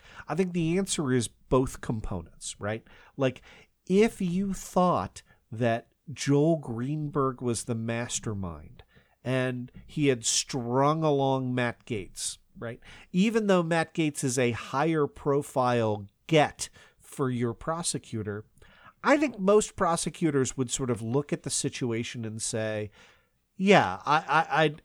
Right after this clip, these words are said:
I, it is, it's better from a justice perspective to bring in the person who masterminded this offense,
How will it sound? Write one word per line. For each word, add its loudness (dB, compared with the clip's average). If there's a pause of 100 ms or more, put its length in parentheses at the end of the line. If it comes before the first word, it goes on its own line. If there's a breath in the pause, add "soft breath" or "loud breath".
(180)
I, 0
it 2
is, 4 (360 soft breath)
it's 0 (440)
better 4
from -4
a 2
justice -4
perspective -6 (400 soft breath)
to -4
bring -4
in -4 (320 soft breath)
the -4
person -4 (100)
who -4
masterminded -6
this -6
offense, -4